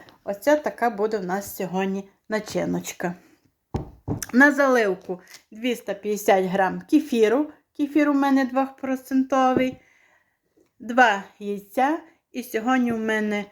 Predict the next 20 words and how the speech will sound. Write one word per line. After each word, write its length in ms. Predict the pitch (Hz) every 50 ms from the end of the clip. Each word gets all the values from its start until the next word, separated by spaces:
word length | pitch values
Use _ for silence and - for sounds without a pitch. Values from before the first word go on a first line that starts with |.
| _ _ _ _ _
борошно 600 | 208 226 262 294 320 320 320 - - 302 294 294
буде 420 | 262 254 269 277 277 254 269 262
з 80 | 262 -
цільнозернової 1120 | - - 226 220 214 214 208 196 208 208 202 202 208 208 208 202 214 226 240 247 247 247 - - _ _ _
вівсянки 600 | 202 214 202 - - 220 208 208 214 214 208 - 214
плющеної. 880 | - - 185 180 175 170 - - - - 185 175 175 175 175 185 180 _ _ _ _ _ _
З-, 140 | - 196 190 - _
у 100 | - 208
блендері 600 | 190 185 202 208 226 254 262 247 254 240 214 190
я 280 | 180 185 190 202 214 - _ _ _ _ _ _ _
перемолола. 1200 | _ 196 196 202 202 208 214 196 - - - _ _ 190 202 196 185 165 160 165 170 175 - - -
Ось 280 | - 262 311 302 - -
така, 560 | - 208 202 - - - 220 226 240 233 - _ _ _ _ _ _ _ _ _ _ _
такий 360 | _ 202 196 - 247 254 269
наш 380 | 240 208 196 208 220 - - - -
буде 280 | 185 208 226 214 233
сьогодні 600 | 226 - - 190 170 190 202 202 202 202 202 202 - - _ _ _ _ _ _ _ _ _ _ _ _ _ _ _ _ _ _ _ - - _ _ _ _
трьохденний 760 | - 233 226 226 214 190 220 220 233 233 233 226 226 226 220 - - - -
обід. 460 | 233 233 190 190 180 175 - - - - - - _ _ _ _ _ -
А 240 | 247 254 254 254